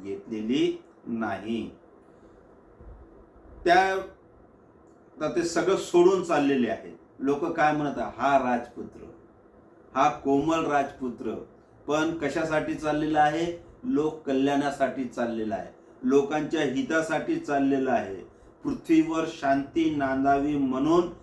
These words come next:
तो स्वकीय म्हणजे स्वतःच्या आईवडिलाशी, स्वतःच्या प्रजेशी तो लढ-, संघर्ष केला त्यांनी. स्वकीयाच्या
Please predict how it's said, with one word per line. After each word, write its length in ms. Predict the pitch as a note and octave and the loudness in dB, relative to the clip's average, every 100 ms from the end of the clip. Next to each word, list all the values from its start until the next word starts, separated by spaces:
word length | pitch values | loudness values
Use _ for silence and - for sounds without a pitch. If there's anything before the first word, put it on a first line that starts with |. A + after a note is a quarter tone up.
| - - | -20 -12
तो 80 | D#3 | -10
स्वकीय 920 | - - C3+ C#3 C#3 - - D#3+ D3+ | -10 -6 -2 -2 -4 -10 0 2 4
म्हणजे 400 | A#2+ - - B2 | 0 -2 -8 -10
स्वतःच्या 800 | - B2+ A#2 C3+ C3+ D3+ D3+ D3 - - - | -8 -8 -2 0 0 -2 -2 -2 -8 -18 -6
आईवडिलाशी, 840 | B2 C#3+ C#3 C3 C3+ B2+ - A2+ | 0 2 2 2 2 0 -2 -8
स्वतःच्या 640 | G2+ A#2 A#2+ C3 B2+ D3 C#3+ | -6 -8 -6 -6 -6 -4 -4
प्रजेशी 840 | - C3 B2+ D#3 D#3+ D#3+ C#3 A#2 - - - | -4 -6 -4 -4 -2 -2 -2 -2 -8 -20 -14
तो 400 | - F3 D#3 - C#3 | 4 4 4 -2 -4
लढ-, 760 | C3+ C3+ C3+ C#3 - - _ - | 0 0 0 -4 -12 -20 _ -6
संघर्ष 420 | C#3+ D3+ F3 E3+ | -4 0 0 0
केला 380 | F3 E3+ D3+ D3 | -2 -2 0 0
त्यांनी. 300 | C#3+ B2 A2 G#2 - - - - - - - - - | 0 0 -2 -4 -14 -20 -20 -20 -20 -20 -20 -20 -10
स्वकीयाच्या 1160 | - D#3+ E3+ D#3+ D3+ C#3+ - D3+ D3+ D#3+ E3 | 0 2 2 2 0 0 -2 2 4 4 0